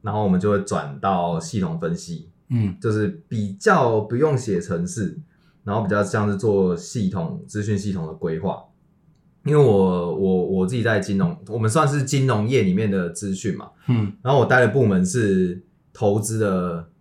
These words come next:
Speaker 1: 部门的I T，然后我们做的东西就是做投，就是公司投资部门要用的系统。
Speaker 2: 嗯。
Speaker 1: 对，我们就是负责做那一块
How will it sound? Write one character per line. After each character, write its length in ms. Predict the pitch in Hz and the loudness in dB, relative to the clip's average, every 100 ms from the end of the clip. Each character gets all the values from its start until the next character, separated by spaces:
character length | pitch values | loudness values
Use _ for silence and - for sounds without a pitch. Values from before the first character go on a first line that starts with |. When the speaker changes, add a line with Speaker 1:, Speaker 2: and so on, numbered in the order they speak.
| _ _ | _ _
Speaker 1:
部 220 | 160 120 | -2 0
门 260 | 90 87 85 | 2 0 0
的 440 | 92 87 82 71 - | -2 -2 -4 -8 -6
I 200 | 95 92 | -4 -2
T， 380 | - 92 85 - _ _ _ | -2 -4 -6 -14 _ _ _
然 100 | 113 | -2
后 80 | 131 | 2
我 60 | 107 | 2
们 160 | 95 | 2
做 220 | 92 117 | 2 4
的 80 | 98 95 | 2 0
东 180 | 110 107 | -2 -2
西 100 | 107 | 0
就 140 | 113 | 0
是 300 | 110 104 98 | 0 -2 -4
做 560 | 92 123 101 95 87 87 | -4 0 2 2 -2 -6
投， 340 | - 98 95 - - | -2 -2 -2 -8 0
就 100 | 131 | 2
是 60 | |
公 180 | 131 135 | 4 2
司 160 | 117 123 | 0 -2
投 220 | 107 104 | -2 -2
资 140 | 113 | 0
部 120 | 117 107 | 0 0
门 220 | 82 - | 0 -2
要 140 | 101 | -2
用 140 | 101 90 | 0 0
的 60 | |
系 240 | 82 - 92 | -2 -6 -8
统。 200 | - - _ _ - | -10 -18 _ _ -4
Speaker 2:
嗯。 220 | 123 104 | 0 0
Speaker 1:
对， 100 | 95 | 0
我 80 | 87 | 0
们 100 | 87 | 0
就 80 | 92 | 0
是 80 | 95 | -2
负 160 | 98 | -2
责 140 | 87 85 | -4 -4
做 220 | 98 85 | -4 -6
那 120 | 78 | -6
一 60 | 76 | -10
块 260 | 98 - | -12 -12